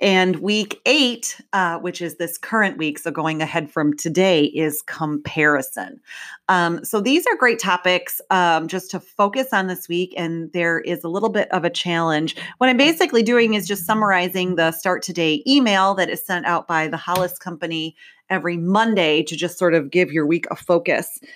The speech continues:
Um, so I'm summing those up for you in these podcasts, the Last ninety Days podcast, just to give you a little bit of food for thought and perhaps apply it to, um, how we live and how we work here in the association industry.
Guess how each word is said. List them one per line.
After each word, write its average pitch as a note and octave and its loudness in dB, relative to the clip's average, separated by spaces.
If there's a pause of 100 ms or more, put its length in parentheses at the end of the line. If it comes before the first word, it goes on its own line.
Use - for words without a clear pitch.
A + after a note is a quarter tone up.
(180)
Um, E3 2
so F3+ 0
I'm F#3 2
summing E4+ 2
those F#3 4
up F3 0
for F3 4
you D#3+ 2
in F3+ 2
these G3 -2
podcasts, D#3 -6
the D#3+ -14
Last D3 -4
ninety D#3+ -6
Days E3 -4
podcast, C3+ -4
just E3 -8
to E3+ -8
give D#3+ -2
you E3+ 4
a E3 0
little E3+ 0
bit D#3 0
of D#3 -2
food F3+ 2
for - -4
thought D#3 2 (400)
and E3+ -6
perhaps D#3 -8
apply E3 -4
it E3 -4
to, D#3 -2 (380)
um, D3+ -2
how - 0
we D3+ -2
live A3+ 4
and F3 -2
how D#3+ -4
we D#3 -2
work E3 0
here D#3 -4
in D3 -4
the D3 -2
association C#3+ -8
industry. E3 -2